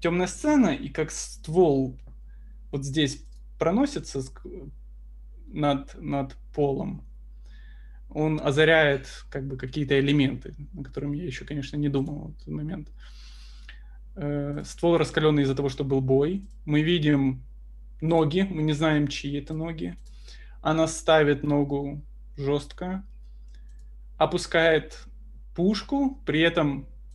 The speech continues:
в момент опускания хоте-, думал, что я поиграю с вейфиксами, то есть как, э, искры будут вылетать, как я сделаю вот эту ревербера-, как, как-то даже, не знаю, дисторшн, да,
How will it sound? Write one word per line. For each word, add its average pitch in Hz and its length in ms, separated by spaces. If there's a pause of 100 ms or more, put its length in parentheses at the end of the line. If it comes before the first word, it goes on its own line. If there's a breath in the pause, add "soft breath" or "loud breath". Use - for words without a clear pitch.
(120)
в 151 40
момент 160 320
опускания 156 840 (180)
хоте-, - 300
думал, 147 380
что 131 180
я 143 180
поиграю 143 480
с 135 80
вейфиксами, 151 640
то 170 140
есть 135 160
как, 151 420 (500 soft breath)
э, 147 280
искры 151 440
будут 135 400
вылетать, 147 960
как 156 320
я 147 180
сделаю 139 840
вот 131 220
эту - 220
ревербера-, 139 600
как, 147 200
как-то 151 300
даже, 143 200
не 147 60
знаю, 165 180
дисторшн, 151 680
да, 185 240